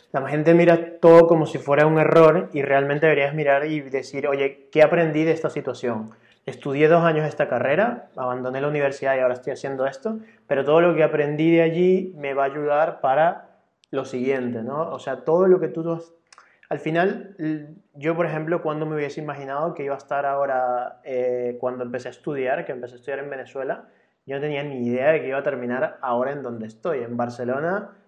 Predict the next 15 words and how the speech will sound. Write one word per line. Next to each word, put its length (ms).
dedicándome 640
a, 300
al 240
marketing, 600
que 100
es 60
una 200
cosa 220
que, 340
que 160
yo 100
estudié 800
queriendo 320
ser 220
diseñador, 760